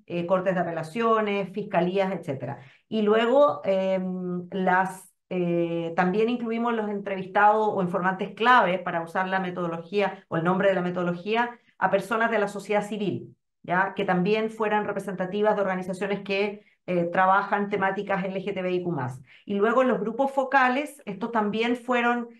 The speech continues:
eh, de alguna manera intencionados por sociedad civil y por, eh, ciudades o por región. Entonces, la región metropolitana, un grupo focal con personas de organizaciones de la sociedad civil,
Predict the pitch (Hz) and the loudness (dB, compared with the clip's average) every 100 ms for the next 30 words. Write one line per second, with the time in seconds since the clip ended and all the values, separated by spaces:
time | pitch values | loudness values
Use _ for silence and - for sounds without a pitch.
0 | _ 202 202 196 196 214 214 208 214 214 | _ -2 0 2 2 2 2 2 2 -2
1 | 208 202 185 202 196 208 220 220 - 202 | -2 -4 -4 -2 0 0 0 -2 -4 0
2 | 208 214 - - 202 180 202 185 - 208 | 0 0 -8 -8 -6 0 0 0 -2 -2
3 | 254 269 - 240 - 226 233 233 233 208 | -2 -2 -2 -6 -2 0 2 0 -2 -2
4 | 208 202 196 196 196 196 196 190 - 226 | 0 0 0 -4 -6 -8 -8 -10 -6 2
5 | 226 196 175 165 170 180 190 185 180 135 | 4 6 4 2 0 0 0 0 0 0
6 | 123 - _ _ 190 196 196 190 - 214 | -4 -14 _ _ -4 0 2 2 0 -2
7 | 208 208 208 202 214 285 277 254 254 247 | -2 -2 -2 -2 2 4 4 2 -2 -2
8 | 208 214 220 220 220 - - - 220 220 | -4 -6 -2 -2 -2 -4 -6 0 2 4
9 | 226 233 - _ 220 214 214 - 214 214 | 2 -4 -12 _ -2 -2 -2 -4 -2 0
10 | 220 208 208 202 202 202 202 226 214 208 | 0 0 -2 -2 -2 -4 -6 -4 -2 -2
11 | 196 208 202 190 202 156 131 - | -4 -4 -2 -2 -2 -4 -4 -10